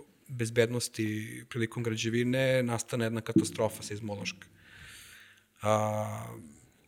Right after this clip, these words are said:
isto tako imali smo i primere da nakon nekih katastrofa, recimo u Engleskoj, e, tragedije na stadionu, dođe do čelična lady koja kaže,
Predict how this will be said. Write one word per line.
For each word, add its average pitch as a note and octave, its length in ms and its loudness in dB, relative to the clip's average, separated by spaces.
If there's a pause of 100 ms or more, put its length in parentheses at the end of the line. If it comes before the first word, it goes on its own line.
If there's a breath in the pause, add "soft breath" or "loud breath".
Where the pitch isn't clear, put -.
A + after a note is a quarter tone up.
(140)
isto A2+ 240 -6
tako C3 320 4
imali C#3+ 240 8
smo C#3 260 2
i C3+ 360 4
primere C3+ 360 6
da B2+ 120 6
nakon B2 380 2
nekih B2+ 300 2
katastrofa, A#2+ 640 0
recimo A2+ 440 0 (440)
u A2+ 100 0
Engleskoj, A2+ 680 0
e, G#2 40 -4 (540)
tragedije A2+ 500 4
na G#2+ 100 -4
stadionu, D3+ 840 6
dođe D3+ 360 6
do C#3+ 420 6 (360 loud breath)
čelična C#3 400 6
lady C3 360 4
koja B2 180 2
kaže, A#2 640 8